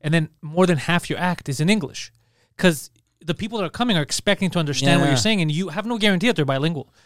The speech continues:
Speaker 1: So you're just like, they come and like, "Well, I don't understand. I thought this was in fucking French."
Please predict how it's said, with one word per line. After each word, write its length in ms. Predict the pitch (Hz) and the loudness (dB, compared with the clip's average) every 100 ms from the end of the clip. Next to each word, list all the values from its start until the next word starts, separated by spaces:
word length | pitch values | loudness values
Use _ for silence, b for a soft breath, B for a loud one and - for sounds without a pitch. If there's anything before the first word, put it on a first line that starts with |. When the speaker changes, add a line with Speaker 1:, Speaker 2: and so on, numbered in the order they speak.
| b b | b b
Speaker 1:
So 160 | - 190 | 0 2
you're 200 | 180 170 | 2 0
just 500 | 139 220 - - _ _ _ 170 | 0 0 0 -8 _ _ _ -16
like, 220 | 147 - - 165 | -16 -16 -20 -6
they 120 | 160 | -4
come 200 | - 226 | 0 2
and 60 | 202 | 2
like, 100 | 156 | 2
"Well, 140 | 151 | 0
I 60 | 139 | 0
don't 80 | 160 | 0
understand. 300 | 165 - 156 | -2 -2 -2
I 60 | 139 | -2
thought 160 | 170 | -4
this 100 | 147 | -6
was 120 | 156 | -6
in 60 | 131 | -4
fucking 240 | 156 139 | -4 -4
French." 240 | 127 156 | -2 -4